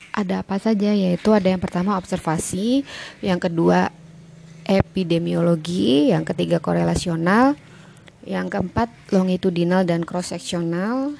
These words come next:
yang kelima eksperimental, yang keenam studi kasus, begitu ya. Nah,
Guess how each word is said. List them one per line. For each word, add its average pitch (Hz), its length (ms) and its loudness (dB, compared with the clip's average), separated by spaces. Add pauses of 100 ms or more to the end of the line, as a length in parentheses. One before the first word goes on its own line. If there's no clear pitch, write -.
(140)
yang 175 240 -8
kelima 170 560 -6
eksperimental, 175 1120 -4 (480)
yang 185 320 -4
keenam 185 540 -2 (500)
studi 180 320 -6
kasus, 180 640 -2
begitu 165 320 -8
ya. 185 240 -4 (840)
Nah, 180 160 0